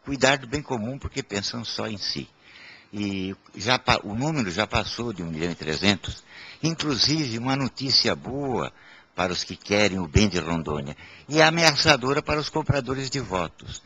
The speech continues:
Dos, no, dos estados do norte, Rondônia foi a que teve mais votos, vinte e quatro mil e setecentos votos,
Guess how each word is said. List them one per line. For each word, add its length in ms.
Dos, 260
no, 380
dos 220
estados 480
do 100
norte, 480
Rondônia 600
foi 180
a 40
que 100
teve 260
mais 380
votos, 640
vinte 460
e 60
quatro 400
mil 180
e 80
setecentos 680
votos, 560